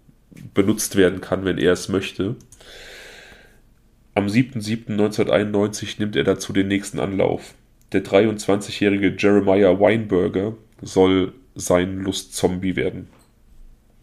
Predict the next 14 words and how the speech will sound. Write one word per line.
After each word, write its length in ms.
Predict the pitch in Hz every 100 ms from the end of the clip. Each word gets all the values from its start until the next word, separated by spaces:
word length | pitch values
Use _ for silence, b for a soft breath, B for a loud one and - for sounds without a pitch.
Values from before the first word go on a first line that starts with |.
| _ _ _ -
Wie 420 | 92 92 95 95
immer 440 | - - 113 110 87
entführt 420 | 92 - 120 117
er 100 | 110
ihn 160 | 82 98
oder 100 | 85
beziehungsweise 360 | - 92 92
lockt 200 | 95 -
ihn 100 | 98
in 60 | 95
seine 240 | 90 90
Wohnung, 460 | 98 107 107 104 104 _ _ _ _ _ _ - -
betäubt 460 | - - 92 101 -
ihn, 220 | 95